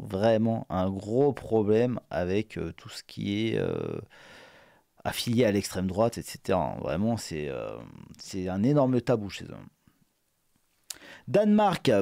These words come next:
pour la presse danoise, la France ignore depuis trente ans les questions liées à l'immigration, au racisme, ainsi que l'humiliation des jeunes de banlieue et que la crise actuelle était prévisible. L'extrême droite sort renforcée, selon la presse danoise, j'imagine.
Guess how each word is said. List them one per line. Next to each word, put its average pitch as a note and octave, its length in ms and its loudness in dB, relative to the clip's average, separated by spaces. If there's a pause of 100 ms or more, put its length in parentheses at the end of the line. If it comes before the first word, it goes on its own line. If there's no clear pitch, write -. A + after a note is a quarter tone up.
(120)
pour F3+ 100 4
la F3+ 140 6
presse F#3 380 4
danoise, C#3 580 4
la A2 140 4
France - 320 0
ignore C#3+ 340 4
depuis F#2+ 200 -4
trente - 380 0
ans E3 100 4
les A#2+ 100 4
questions C#3+ 420 -2
liées A#2+ 240 2
à B2 80 6
l'immigration, A#2+ 640 0 (680)
au E3 80 4
racisme, D#3 600 2 (360)
ainsi C#3+ 340 2
que - 140 -2
l'humiliation C3+ 680 2
des A#2 100 2
jeunes B2+ 240 2
de G2 80 0
banlieue A#2+ 540 4
et B2 80 2
que - 160 -4
la E2+ 80 2
crise - 320 -2
actuelle A#2+ 340 0
était A#2+ 160 -4
prévisible. A2+ 640 0 (540)
L'extrême C#3+ 360 2
droite G#2+ 280 4
sort B2 420 2
renforcée, - 680 -2 (520)
selon G#2+ 380 0
la G#2 80 6
presse F2 240 -4
danoise, F2 300 -2
j'imagine. - 400 -10